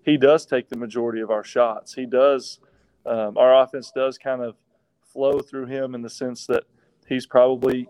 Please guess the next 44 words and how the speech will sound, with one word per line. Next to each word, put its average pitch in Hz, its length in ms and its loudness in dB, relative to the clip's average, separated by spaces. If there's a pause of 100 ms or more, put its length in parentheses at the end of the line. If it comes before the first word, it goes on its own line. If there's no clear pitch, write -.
you 127 100 -10
know, 113 240 -2
he's 127 200 -8
the 131 80 -10
guy 120 300 6
that's, - 460 -8
that's 123 260 -4
taken 131 360 -4
on 120 180 0
that 117 160 -4
mantra 120 460 0
of, 113 320 -4 (380)
"I'll 135 180 2
be 131 140 -6
the 117 120 -10
leader, 120 380 -6
I'll 120 140 0
be 127 120 -10
the 120 100 -12
dog, 117 400 -2
I'll 123 100 0
be 127 120 -10
the 120 100 -14
guy 120 220 -2
that 120 120 -10
takes 123 240 -14
the 120 60 -20
shot 123 340 -2
in 123 60 -16
the 120 160 -8
end." 120 260 -6 (480)
So 120 400 0 (140)
by 127 320 2
nature, 127 420 -8
he's 120 220 -12
the, 123 100 -8
he's 139 200 -4
the 139 80 0
leader. 135 500 -4
And, 120 420 -2 (540)
um, 113 340 -4
when 123 200 -4
he 139 140 -2
decides, 127 640 4